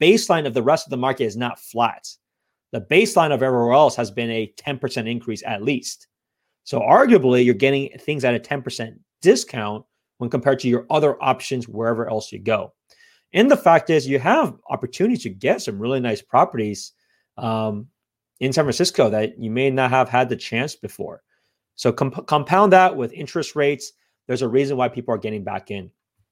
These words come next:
To give you an idea, I went on some tours last week. Um, last week, I went on some, some tours with a client. Hopefully, we'll find something fairly soon. We looked at some new construction homes. Um, even those are maybe, like, forty, fifty percent sold out.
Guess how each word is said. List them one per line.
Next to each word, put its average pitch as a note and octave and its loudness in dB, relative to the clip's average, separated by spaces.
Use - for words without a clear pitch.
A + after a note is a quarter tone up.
To D3+ -18
give F3 -2
you B3+ 2
an A3+ 4
idea, D3+ 4
I C3+ 8
went F#3 4
on D#3 0
some B2 -6
tours B2 0
last A2 0
week. C#3+ -2
Um, C3+ 4
last F#3+ 4
week, F3 4
I F3+ 4
went D#3+ 2
on D3+ -4
some, - -8
some C#3 -4
tours D#3 2
with C#3 -4
a B2 -6
client. D3 -2
Hopefully, C3+ -2
we'll A#2+ 0
find A#2+ -2
something G#2+ -10
fairly G2+ -8
soon. E3 -4
We B2 -4
looked B2+ 0
at A#2 0
some G#2+ -6
new C3+ -2
construction C3+ 0
homes. C3+ 0
Um, G#2 0
even F3 2
those B2+ 4
are C3+ 2
maybe, A#2+ 0
like, G#2+ -2
forty, C#3 -2
fifty C#3 -6
percent B2+ -6
sold B2 0
out. B2+ 4